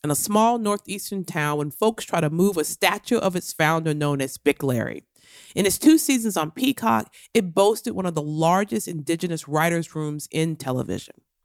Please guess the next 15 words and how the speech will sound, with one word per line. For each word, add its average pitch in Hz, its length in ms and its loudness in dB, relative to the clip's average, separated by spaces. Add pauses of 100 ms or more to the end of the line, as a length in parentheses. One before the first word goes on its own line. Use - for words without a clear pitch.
(340)
You 226 120 0
might 247 180 4
also 320 300 2
know 269 200 2
Ed 220 160 2
as 202 140 -2
a - 40 -6
correspondent 202 680 -2
on 165 60 -4
The 151 80 -2
Daily 202 320 0
Show 190 240 2
with 160 160 0
Jon 147 260 -2
Stewart, 247 500 4